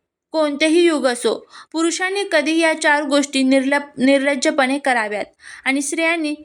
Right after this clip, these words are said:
हे देखील लक्षपूर्वक ऐका. ही चार कार्य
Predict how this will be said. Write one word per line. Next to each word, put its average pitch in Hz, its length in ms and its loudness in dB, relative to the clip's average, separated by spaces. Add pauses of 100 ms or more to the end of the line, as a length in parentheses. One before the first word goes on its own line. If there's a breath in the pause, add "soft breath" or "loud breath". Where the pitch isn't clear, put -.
(280)
हे 302 100 -2
देखील 277 360 2
लक्षपूर्वक 277 680 2
ऐका. 226 300 0
ही 233 180 0
चार 311 320 2
कार्य 302 420 0